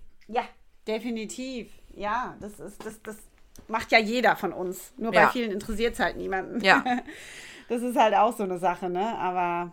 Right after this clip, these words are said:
Speaker 1: grad bei so heiklen Thema, Themen wie Vergewaltigung und so ist es halt immer sehr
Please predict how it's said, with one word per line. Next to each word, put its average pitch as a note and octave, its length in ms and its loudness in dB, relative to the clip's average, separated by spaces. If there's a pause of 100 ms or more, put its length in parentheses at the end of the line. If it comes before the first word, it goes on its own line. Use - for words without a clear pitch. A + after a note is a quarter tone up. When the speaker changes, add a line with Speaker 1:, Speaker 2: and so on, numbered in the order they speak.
(120)
Speaker 1:
grad A3+ 200 2
bei A3+ 140 4
so G#3+ 200 -4
heiklen B3 400 2
Thema, A3 800 0 (220)
Themen A3+ 380 -4
wie G3+ 180 -4
Vergewaltigung G#3 880 -2
und G3+ 100 -2
so F#3+ 260 -4
ist F#3+ 180 -10
es F#3+ 160 -14
halt F#3 160 -6
immer D#3 360 -10 (320)
sehr E3 380 0